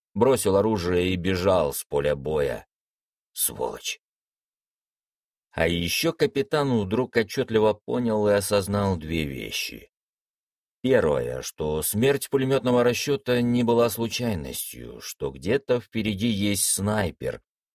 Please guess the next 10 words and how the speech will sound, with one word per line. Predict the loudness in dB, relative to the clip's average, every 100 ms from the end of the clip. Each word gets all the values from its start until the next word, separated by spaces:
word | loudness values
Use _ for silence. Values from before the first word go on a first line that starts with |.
| _
и | -2 2
именно | 4 4 6 4
он | 4 4 2
ликвидировал | 0 0 0 2 4 4 4
этих | 2 0 -4
троих | 0 0 -2 -4
бедняг | -6 -6 -4 -2 -4 -6 -20 -16
с | -4
дальнего | 0 0 0 -2
расстояния, | -2 -4 -6 -6 -6 -6 -6 -6 -8